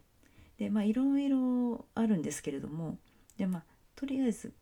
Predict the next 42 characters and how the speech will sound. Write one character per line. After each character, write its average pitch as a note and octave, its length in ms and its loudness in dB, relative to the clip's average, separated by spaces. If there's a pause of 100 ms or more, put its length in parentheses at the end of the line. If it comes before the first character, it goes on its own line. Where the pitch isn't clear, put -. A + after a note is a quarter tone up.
今 F#3 120 -6
日 - 20 -8
は C#3 60 -8
三 E3+ 200 -2
つ - 140 -12
に D#4+ 160 2
つ - 100 -12
い D3+ 60 -6
て - 80 -8
お - 40 -6
話 D3+ 240 -6
し - 20 -12
た D#3+ 80 -4
い D3 60 -6
と C#3+ 80 -8
思 C#3 80 -8
い - 40 -8
ま - 60 -6
す。 - 140 -16 (100)
鯉 B3+ 220 4
の C#4 120 4
ぼ A3 100 -2
り、 D#3 120 -6
柏 G#3 360 -2
餅、 F#3+ 300 -4
菖 E3 300 -4
蒲 - 200 -8 (160)
で - 80 -12
す - 120 -10
ね。 C4 180 -2 (340)
は D#3+ 140 -6
い。 C3 120 -8 (260)
そ F3+ 100 -8
う、 - 80 -12
鯉 D4 300 2
の D#4+ 160 0
ぼ F3+ 160 -2
り。 - 180 -12 (180)
So - 140 -6
let's C4+ 160 0 (520)
talk F#3 300 -6
about D3 220 -10